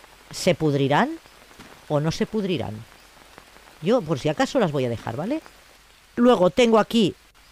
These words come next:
el pez disco cadáver. ¡Ay! Antes de marcharnos, ¿sabéis lo que podemos hacer? Mirar de colocar una trampa. Porque en este caso nos puede ir bien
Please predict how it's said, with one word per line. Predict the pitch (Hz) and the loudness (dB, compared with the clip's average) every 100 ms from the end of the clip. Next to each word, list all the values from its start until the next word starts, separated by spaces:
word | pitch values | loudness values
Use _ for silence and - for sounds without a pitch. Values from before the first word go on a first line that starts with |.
| _ | _
el | 226 196 | 2 4
pez | - 247 | 4 4
disco | 190 262 - 185 | 4 2 4 2
cadáver. | 180 185 262 240 311 302 | 2 4 4 6 4 2
¡Ay! | 302 294 - - - - | 2 2 -2 -10 -20 -4
Antes | 196 220 339 269 | 0 2 4 4
de | 277 | 4
marcharnos, | 208 160 220 247 190 135 | 2 0 0 2 0 2
¿sabéis | 175 220 | 2 2
lo | 294 | 2
que | 302 | 2
podemos | 269 254 240 | 2 2 2
hacer? | 226 - 208 | 0 0 2
Mirar | 254 208 | 4 4
de | 220 | 2
colocar | 254 233 220 254 | 4 4 4 0
una | - 220 202 | 0 0 2
trampa. | 214 175 113 - - - - - - - | 2 0 -4 -10 -20 -20 -20 -20 -20 -2
Porque | - 214 202 196 196 - 202 196 190 190 185 185 180 | 4 6 8 6 4 2 4 8 8 8 8 8 6
en | 180 | 4
este | 185 - | 2 0
caso | 220 262 247 - 302 | 2 2 2 2 2
nos | 269 190 | 2 0
puede | - 190 202 | 0 2 4
ir | 220 | 4
bien | 220 233 240 277 | 4 4 4 2